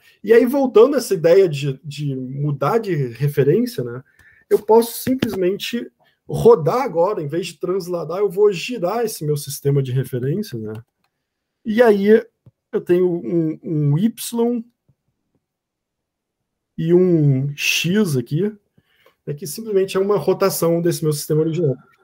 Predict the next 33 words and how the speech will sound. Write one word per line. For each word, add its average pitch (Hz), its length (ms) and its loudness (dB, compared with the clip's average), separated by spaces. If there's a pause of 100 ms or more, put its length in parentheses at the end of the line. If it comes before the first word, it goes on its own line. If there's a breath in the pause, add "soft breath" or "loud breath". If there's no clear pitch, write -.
(140)
E 220 80 4
aí, 247 120 4
quando 285 280 4
eu 254 140 8
olho 190 340 8
essa 226 300 6
equação, 151 680 2 (560)
é, 135 460 -6
de 131 160 -10
pri-, 147 280 -4
de 123 340 -6
primeira 147 440 6
ordem 123 500 2
linear 123 640 -4 (500)
nessa 160 540 4
coordenada 147 720 4
x, 151 600 -6
y, 180 440 -6
né, 143 140 -2
ele 185 180 -4
passa 220 420 -4
a 220 40 0
ser 196 280 4
artificialmente 185 1000 -2
um 214 360 -4
sistema, 160 720 2
é 143 60 6
um 143 420 4
sistema 180 460 -4
como 202 240 2
esse 196 180 0
aqui, 143 140 -10
linear. 113 360 -12